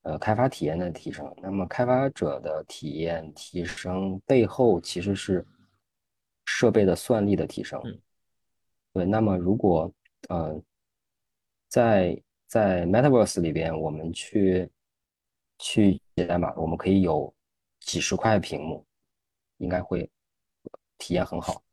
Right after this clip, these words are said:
Speaker 1: 那么它背后其实带来的算力很高。
Speaker 2: <laughs> 嗯。
Speaker 1: 对，然后有点担忧这个，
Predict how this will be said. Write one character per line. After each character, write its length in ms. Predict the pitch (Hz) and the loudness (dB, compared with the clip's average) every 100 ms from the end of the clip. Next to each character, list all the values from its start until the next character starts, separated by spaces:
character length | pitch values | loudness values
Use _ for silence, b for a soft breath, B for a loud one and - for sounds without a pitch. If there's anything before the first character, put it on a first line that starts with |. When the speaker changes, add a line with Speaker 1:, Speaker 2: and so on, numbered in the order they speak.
| b b _ _ 90 | b b _ _ -4
Speaker 1:
那 80 | |
么 60 | 92 | -2
它 140 | 110 | 0
背 120 | 104 113 | 2 2
后 160 | 117 | 4
其 160 | 95 - | 2 0
实 80 | 98 | 0
带 160 | 113 | 2
来 120 | 90 | 2
的 80 | 92 | 0
算 260 | - 127 113 | 0 2 4
力 140 | 104 | 2
很 180 | - - | 0 -6
高。 160 | 71 67 - | -8 -8 -12
Speaker 2:
<laughs> 120 | - | -12
嗯。 180 | 104 - | -12 -10
Speaker 1:
对， 80 | 82 76 - | -10 -12 -12
然 120 | - | -6
后 160 | 104 98 | -2 4
有 80 | 117 | 4
点 180 | 92 | 4
担 300 | 85 113 117 | 2 2 4
忧 180 | 117 117 | 6 6
这 160 | 117 101 | 4 2
个， 260 | 85 82 | 0 -4